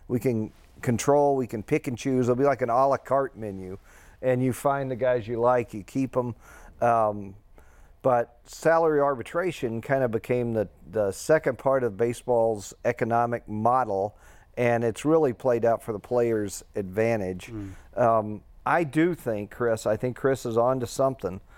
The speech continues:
Speaker 1: I, I think, you know, this l-,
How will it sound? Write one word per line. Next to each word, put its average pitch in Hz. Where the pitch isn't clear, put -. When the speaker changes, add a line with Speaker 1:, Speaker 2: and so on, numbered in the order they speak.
Speaker 1:
I, 117
I 120
think, 185
you 123
know, 110
this 117
l-, 123